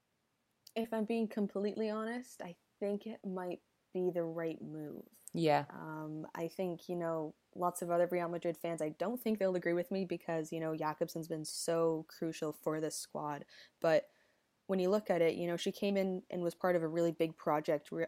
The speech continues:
Speaker 1: Real Madrid, um, first with Sidi Tacon, which is who they were before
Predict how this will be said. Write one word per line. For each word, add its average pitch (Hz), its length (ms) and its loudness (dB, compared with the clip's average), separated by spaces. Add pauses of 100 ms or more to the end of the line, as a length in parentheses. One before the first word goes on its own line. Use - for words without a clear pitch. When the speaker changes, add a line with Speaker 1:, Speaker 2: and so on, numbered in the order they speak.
Speaker 1:
Real 165 220 -6
Madrid, 156 460 -2 (440)
um, 151 260 -6
first 175 340 2
with 165 120 2
Sidi 170 300 0
Tacon, 165 520 -2
which 160 180 -6
is - 320 -6
who 170 80 2
they 156 120 0
were 156 120 -2
before 156 500 0